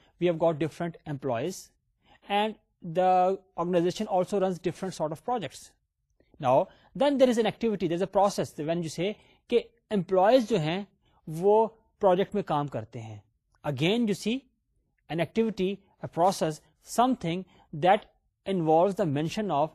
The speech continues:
that involves the names of two entity types that you have already defined. تو ایسی کوئی سچویشن جس میں کہ آپ یہ محسوس کرتے ہیں کہ اس کے دوران،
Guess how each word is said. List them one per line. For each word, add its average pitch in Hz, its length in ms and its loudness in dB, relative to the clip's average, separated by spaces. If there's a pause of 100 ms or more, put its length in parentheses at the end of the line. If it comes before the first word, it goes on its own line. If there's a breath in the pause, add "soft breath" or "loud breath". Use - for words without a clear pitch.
(120)
that 180 120 0 (160)
involves 160 260 0
the 160 140 -2
names 165 260 -2
of 175 120 2 (420 soft breath)
two 208 260 0 (460 soft breath)
entity 196 200 0
types 180 380 0 (260)
that 175 140 4 (100)
you 185 80 2
have 170 80 -4
already 160 260 -2
defined. 131 380 -12 (1120)
تو - 80 -8 (120)
ایسی 311 340 2
کوئی 277 320 4
سچویشن 147 600 -2 (360)
جس 196 240 -4
میں 240 140 -4
کہ 226 180 -8
آپ 185 280 0 (120)
یہ 180 160 0
محسوس 185 360 -4
کرتے 175 260 -4
ہیں 190 100 -4
کہ 202 140 -8
اس 254 200 -4
کے 226 100 0
دوران، 160 360 0